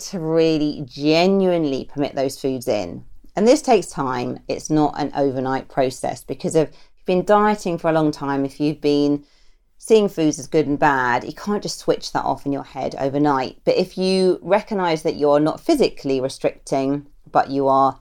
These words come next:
mentally restricting instead, that might be what's keeping your binge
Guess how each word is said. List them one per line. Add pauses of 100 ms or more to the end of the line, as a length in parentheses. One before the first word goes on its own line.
mentally
restricting
instead, (460)
that
might
be
what's
keeping
your
binge